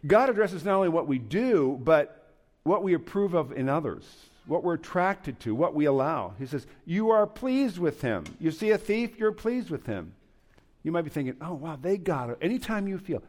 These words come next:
"They got away with it," that's what you're doing. You're pleased with him. You're saying, "I wish I could do that and get away with it."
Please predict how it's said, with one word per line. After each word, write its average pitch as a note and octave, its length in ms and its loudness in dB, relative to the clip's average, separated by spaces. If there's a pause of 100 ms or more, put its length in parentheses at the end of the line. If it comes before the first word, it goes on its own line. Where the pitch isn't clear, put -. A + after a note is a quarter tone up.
"They C4+ 220 0
got E3 260 -6
away E3 300 -6
with F#3+ 240 -6
it," - 140 -16 (1120)
that's - 160 -6
what G2+ 120 -12
you're F#2+ 80 -6
doing. E2+ 240 -12 (1000)
You're A#2+ 140 -2
pleased F#2+ 320 -4
with - 140 -18
him. - 180 -16 (400)
You're A2 100 -12
saying, F#2 200 -6
"I C3 40 -8
wish F3 180 -8
I C3 100 -6
could F#2 140 -8
do F#2+ 120 -6
that E2 80 -8
and E2 100 -14
get E2 100 -14
away - 140 -18
with - 140 -20
it." - 80 -20